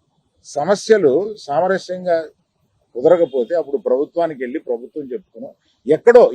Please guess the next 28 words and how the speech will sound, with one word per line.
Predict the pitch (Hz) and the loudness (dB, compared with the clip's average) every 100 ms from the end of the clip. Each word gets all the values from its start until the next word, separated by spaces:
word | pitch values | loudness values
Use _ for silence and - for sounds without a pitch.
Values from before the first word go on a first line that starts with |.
| 131 | 2
ఏదో | 170 214 208 | 6 6 6
కుదరక | 165 180 190 170 | 2 0 4 2
అన్నీ | 165 190 | 0 -10
ఫెయిల్ | 147 151 170 | -6 -4 -2
అయినప్పుడు, | 156 120 127 196 247 _ _ _ _ 151 | -4 -8 -6 -6 -6 _ _ _ _ 2
అయితే | 196 226 185 | 6 6 4
అన్నీ | 214 233 | 2 4
ఫెయిల్ | 196 196 | 6 6
అయినాయి | 185 175 165 | 2 0 -2
కనుక | 190 208 196 | -4 -4 -4
మేము | 165 151 | -4 -6
మూసుకుంటున్నాము, | 139 147 160 135 127 107 101 131 87 - _ _ | -8 -8 -8 -4 -4 -4 -8 -8 -10 -14 _ _
ఒకటో | 120 160 190 165 | 0 6 6 6
తారీఖు | 143 127 131 | 4 2 -8
నుంచి | 151 143 | -10 -10
మేము | 113 | -8
మూసేస్తాము | 110 113 123 - 92 90 92 _ _ _ _ | -8 -4 -4 -6 -16 -18 -20 _ _ _ _
అని | 95 | -20
అంటున్నారు. | - 98 80 - _ _ _ _ _ _ _ _ _ _ _ _ _ _ _ _ _ _ 135 | -14 -16 -16 -20 _ _ _ _ _ _ _ _ _ _ _ _ _ _ _ _ _ _ -16
మూసేయడానికి | 170 - 196 196 190 185 - 143 185 143 113 | -14 -6 -4 -4 -8 -12 -10 -6 -6 -2 0
ఏకపక్షంగా | 147 - 185 - 185 180 165 | 0 -2 -2 -4 -8 -6 -6
మీరు | 156 147 139 | -6 -8 -14
తీసుకునే | 139 123 147 131 117 | -18 -14 -10 -8 -8
ఈ | 110 110 | -8 -8
నిర్ణయానికి | 104 127 147 135 117 117 160 226 _ _ _ _ _ _ _ 104 | -8 -6 -4 -6 -6 -12 -14 -14 _ _ _ _ _ _ _ -2
నేను | 131 165 175 | 2 4 4
వెళ్ళి | 185 208 | 6 6
అక్కడ | 170 | 6